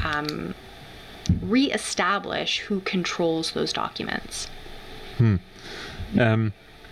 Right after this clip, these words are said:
Speaker 2: A couple of things that I'm, I think people will probably, you know, there's a, there are a few words that you use there, um, you know, a, a, a man or woman on the land, you know, and I think, um, there, there's now the movement is the sovereignty movement, right?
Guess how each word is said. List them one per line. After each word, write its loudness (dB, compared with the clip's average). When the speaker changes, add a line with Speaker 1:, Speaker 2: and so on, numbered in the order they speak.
Speaker 2:
A 6
couple 6
of 4
things 6
that 8
I'm, 4
I 4
think 2
people 4
will 8
probably, 4
you 6
know, 8
there's 6
a, 6
there 4
are 6
a 4
few 6
words 6
that 4
you 8
use 8
there, 4
um, 6
you 8
know, 6
a, 4
a, -2
a 4
man 6
or 8
woman 8
on 6
the 8
land, 4
you 2
know, 6
and 6
I 6
think, 2
um, 4
there, 6
there's 2
now 6
the 0
movement 6
is 2
the 4
sovereignty 4
movement, 2
right? 4